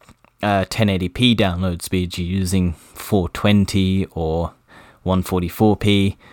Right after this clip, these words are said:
internet speeds, um, or quality, because using ten eighty P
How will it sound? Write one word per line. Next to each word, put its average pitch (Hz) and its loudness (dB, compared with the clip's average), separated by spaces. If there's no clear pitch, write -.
internet 98 0
speeds, 98 -2
um, 95 2
or 95 -2
quality, 98 0
because 98 0
using 98 2
ten 117 2
eighty 95 0
P 98 0